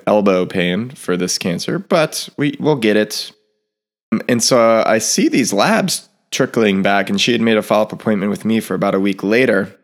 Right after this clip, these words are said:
'cause her elbow pain had been really escalating. Um,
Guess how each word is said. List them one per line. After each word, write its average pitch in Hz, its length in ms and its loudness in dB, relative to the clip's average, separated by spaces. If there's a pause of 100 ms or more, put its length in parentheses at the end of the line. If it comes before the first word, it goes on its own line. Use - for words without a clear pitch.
(1040)
'cause 143 100 -10
her 107 100 0
elbow 120 280 4
pain 104 160 2
had 95 100 0
been 98 140 2
really 98 180 2
escalating. 92 640 0 (800)
Um, 95 640 0